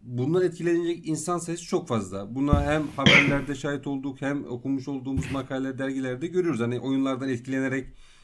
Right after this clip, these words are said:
e, farklı, e, gayrimeşru, gayri yasal şeyler yapıldığını görüyoruz. Oyun sektörü bu kadar büyürken hala, e,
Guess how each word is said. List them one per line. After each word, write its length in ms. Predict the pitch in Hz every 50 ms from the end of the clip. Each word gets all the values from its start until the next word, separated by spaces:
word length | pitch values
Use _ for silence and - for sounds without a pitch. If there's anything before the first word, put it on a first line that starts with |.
| - _ -
e, 340 | 117 117 117 117 117 117 113 113 -
farklı, 560 | 131 131 120 98 104 131 139 135 135 135 117 117
e, 60 | 117 113 110 110 107 104 101 101 - - - - - 117
gayrimeşru, 720 | 127 135 147 143 135 143 135 135 131 120 - - 131 123 113
gayri 420 | 127 135 143 135 139 139 131 127
yasal 360 | 131 127 123 123 139 131 131
şeyler 280 | 127 - 131 127 127 127
yapıldığını 440 | 127 120 123 123 120 120 135 151 175
görüyoruz. 520 | 165 143 127 117 110 98 90 90 - - _ _ - - - - - - - _ _ _ _ _ _ -
Oyun 200 | 147 175 226 233
sektörü 400 | 226 269 240 - - 233 226 214
bu 100 | 202 208
kadar 340 | 226 208 214 190 156 127 131
büyürken 480 | 160 214 240 208 - - 117 101 107 - - _ _ _ _ _ _ _ _ _ _ _ _ _ _ _ _ _ _ _ _ _ _ _ _ _ _
hala, 880 | - - - - 143 170 208 240 240 208 180 180 202 214 233 254 - -
e, 60 | 117